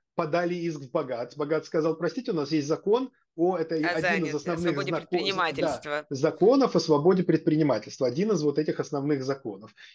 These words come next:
Speaker 1: И сог-, согласно этому, за-, вот это вот треб-, ну, запрет на ввоз некошерного мяса нарушает закон о свободе предпринимательства. Тогда, э,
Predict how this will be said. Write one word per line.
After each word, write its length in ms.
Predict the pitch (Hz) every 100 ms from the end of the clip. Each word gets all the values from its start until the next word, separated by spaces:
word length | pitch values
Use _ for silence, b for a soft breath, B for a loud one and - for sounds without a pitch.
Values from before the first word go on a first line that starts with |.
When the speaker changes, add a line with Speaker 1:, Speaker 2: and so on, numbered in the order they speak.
| B -
Speaker 1:
И 320 | 165 156 147 147 151
сог-, 480 | - - 147 131 139
согласно 420 | - 143 175 202
этому, 300 | 208 196 170
за-, 140 | 160 160
вот 640 | 143 135 139 147 147 160
это 160 | 160 -
вот 160 | 139 139 B
треб-, 380 | 180 185 156 139 151
ну, 220 | 180 131
запрет 440 | 131 165 196 151 -
на 80 | 135
ввоз 340 | 135 135 -
некошерного 520 | 143 147 - 156 160
мяса 240 | 226 302 180
нарушает 720 | 151 151 139 208 269 254 254 b b
закон 340 | 151 151 233
о 60 | 196
свободе 400 | 170 143 180 175
предпринимательства. 960 | 156 147 143 143 113 - 151 - 240 B B _
Тогда, 500 | - 160 156 196 170 147
э, 240 | 151 151